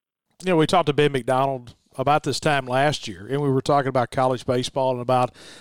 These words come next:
how he thought the hitters may have a chance to be a, ahead of where they normally are because you didn't have summer ball last year,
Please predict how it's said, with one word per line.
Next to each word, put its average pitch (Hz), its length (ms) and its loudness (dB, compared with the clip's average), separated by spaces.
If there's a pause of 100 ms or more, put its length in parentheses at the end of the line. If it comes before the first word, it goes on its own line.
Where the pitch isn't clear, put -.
how 151 160 2
he 165 100 4
thought 151 240 0
the 123 100 -6
hitters 139 720 0 (400)
may 147 240 0
have 139 140 2
a 120 60 -2
chance 147 340 -2
to - 100 -18
be 135 140 2
a, 120 160 2 (380)
ahead 185 380 0
of 143 120 0
where 151 140 4
they 135 120 4
normally 143 540 0
are 127 340 0
because 135 600 -2 (380)
you 147 100 0
didn't 160 180 -2
have 151 180 0
summer 175 380 0
ball 143 340 4
last 147 480 0
year, 120 340 -2